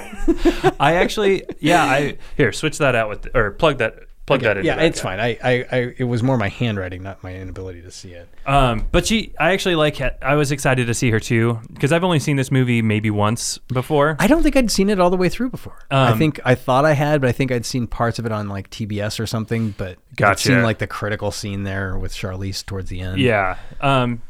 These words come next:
Speaker 2: but yeah, I've never, I've actually never seen Welcome to the Dollhouse, but it's another one that it's, like, on my radar,
Speaker 1: Sure.
Speaker 2: you know?
Speaker 1: I, I would, I was about to,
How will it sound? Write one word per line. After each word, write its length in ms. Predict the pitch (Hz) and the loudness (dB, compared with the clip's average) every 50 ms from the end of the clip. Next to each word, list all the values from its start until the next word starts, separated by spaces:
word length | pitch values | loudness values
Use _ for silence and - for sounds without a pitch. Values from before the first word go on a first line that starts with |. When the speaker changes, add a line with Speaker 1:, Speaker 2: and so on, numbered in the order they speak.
| - - | -2 0
Speaker 2:
but 120 | 165 165 | 2 2
yeah, 140 | 180 175 160 | 4 2 2
I've 100 | 156 156 | 2 2
never, 260 | 180 190 196 185 147 | 2 2 0 0 0
I've 140 | 143 151 170 | 0 2 2
actually 280 | 165 165 - - 165 139 | 2 0 0 0 0 2
never 160 | 135 127 120 | 2 0 0
seen 220 | - 135 131 123 | 0 0 2 2
Welcome 240 | 120 113 110 - 120 | 2 2 2 0 -2
to 60 | 113 | -2
the 60 | 107 | 0
Dollhouse, 500 | 101 104 101 98 120 113 104 104 107 - - | 0 0 0 2 2 2 0 0 -2 -4 -4
but 100 | - 107 104 | 0 0 0
it's 120 | 98 - | 0 0
another 260 | 110 107 107 104 104 | 2 2 2 2 2
one 160 | 101 104 101 | 2 2 2
that 120 | 101 98 98 | 2 0 -2
it's, 340 | 98 104 107 107 104 - 120 | -2 -8 -10 -8 -2 0 2
like, 260 | 98 95 - - - - - - - | 2 2 0 -4 -12 -14 -14 -8 0
on 180 | - 117 110 107 | 2 2 2 4
my 80 | 104 | 2
radar, 520 | 98 95 95 95 98 98 107 104 104 101 104 | 2 2 2 0 2 2 2 2 2 2 0
Speaker 1:
Sure. 200 | 104 110 180 151 | 2 4 6 6
Speaker 2:
you 60 | 123 | 6
know? 120 | 101 101 - - | 6 2 0 2
Speaker 1:
I, 180 | 139 151 147 - - | 2 2 2 2 2
I 80 | 147 | 2
would, 240 | 147 156 160 147 139 - | 4 4 4 2 0 0
I 160 | - 143 147 147 | 2 2 4 4
was 200 | 143 139 127 127 | 4 4 2 2
about 240 | 123 151 151 151 - | 4 4 4 4 4
to, 200 | 139 127 123 | 0 0 0